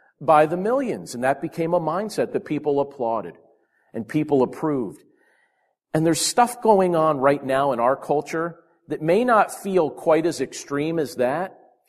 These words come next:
but behavior follows belief. And there's all sorts of ungodly beliefs that are working their way into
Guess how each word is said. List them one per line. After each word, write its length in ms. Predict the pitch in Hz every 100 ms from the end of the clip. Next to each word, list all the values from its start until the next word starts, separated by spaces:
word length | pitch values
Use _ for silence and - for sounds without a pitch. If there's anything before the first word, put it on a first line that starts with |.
| _
but 160 | - 120
behavior 580 | 127 110 120 127 139 160
follows 600 | - 113 98 107 113 -
belief. 560 | 147 170 233 139 - _ _ -
And 120 | 156
there's 140 | 151 143
all 160 | 170
sorts 280 | 220 220 214
of 120 | 170 -
ungodly 640 | 180 196 185 180 175 170
beliefs 480 | 160 156 180 - 156
that 120 | 127
are 80 | 120
working 440 | 104 160 196 190
their 180 | 170 165
way 400 | 147 147 160 156
into 240 | 113 151